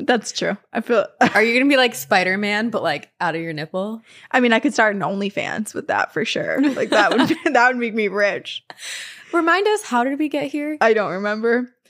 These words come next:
Speaker 2: Yeah.
Speaker 1: Um, but this is an encounters episode,
Speaker 2: It
Speaker 1: so,
Speaker 2: is.
Speaker 1: uh, we actually do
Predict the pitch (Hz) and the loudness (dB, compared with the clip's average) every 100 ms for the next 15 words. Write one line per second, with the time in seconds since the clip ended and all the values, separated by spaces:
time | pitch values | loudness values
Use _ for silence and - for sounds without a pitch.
0 | - 190 175 247 254 247 233 277 339 330 | -6 -4 0 2 2 0 -2 0 0 -2
1 | 330 339 339 330 269 226 262 302 311 - | -2 0 0 0 0 0 0 0 0 0
2 | 220 - 220 202 202 160 196 190 190 - | -2 -2 0 2 0 0 0 2 0 -2
3 | - 196 190 226 254 247 269 - 359 240 | 0 0 0 -2 2 0 0 -2 -2 -2
4 | 226 | -6